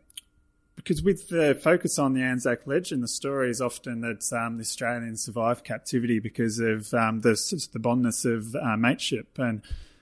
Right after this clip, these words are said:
uh, so the Australians helping each other as prisoners. But when you look into the story of the prisoners of war, um, they always talk about the assistance, um, that they got from local people wherever they were. Uh,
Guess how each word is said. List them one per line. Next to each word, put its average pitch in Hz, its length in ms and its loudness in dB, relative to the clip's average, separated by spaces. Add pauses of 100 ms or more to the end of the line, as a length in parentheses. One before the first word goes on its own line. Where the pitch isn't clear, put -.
(140)
uh, 123 260 6
so 123 220 2
the 113 80 0
Australians 120 580 2
helping 123 320 4
each 113 220 -2
other 147 280 4 (480)
as 120 140 -2
prisoners. 180 420 0
But 131 140 2
when 202 140 -4
you 175 80 2
look 139 180 2
into 160 300 -4
the 120 260 -2
story 147 420 0
of 156 80 -4
the 160 60 -4
prisoners 127 420 -2
of 104 120 -8
war, 107 440 -2
um, 143 220 0
they 151 100 4
always 180 320 4
talk 139 240 0
about 123 280 0
the 117 80 -2
assistance, - 720 -4
um, 117 420 -4
that 117 140 -4
they 120 120 -2
got 120 200 -6
from 120 180 -6
local 139 260 -2
people 120 360 -4
wherever 110 320 -6
they 107 160 -4
were. 120 440 -2
Uh, 110 200 0